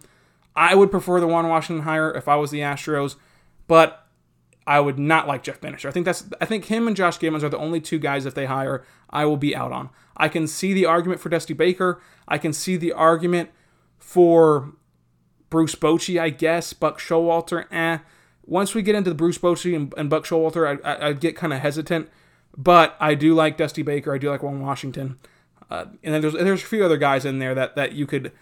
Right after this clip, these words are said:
hire. I think it's gonna be hard to steal away guys who are already on, on staff. So, like, Don Wakamatsu, Pedro Grifol.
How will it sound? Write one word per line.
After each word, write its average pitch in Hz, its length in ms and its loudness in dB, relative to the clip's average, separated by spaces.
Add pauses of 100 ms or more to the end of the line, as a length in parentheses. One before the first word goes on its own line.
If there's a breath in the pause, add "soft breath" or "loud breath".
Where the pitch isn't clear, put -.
(220 soft breath)
hire. 156 380 2
I 143 60 0
think 165 100 0
it's 156 80 -4
gonna 160 100 -6
be 147 60 -2
hard 151 440 0
to 151 60 -4
steal 156 280 -2
away 147 280 0
guys 139 340 -2
who 135 140 -2
are 131 180 0
already 143 220 0
on, 131 240 -6
on 131 280 -6 (300 soft breath)
staff. 151 480 0
So, - 160 -4
like, 131 200 -6
Don 147 220 0
Wakamatsu, 139 920 -4 (480 soft breath)
Pedro 160 340 4
Grifol. 143 640 2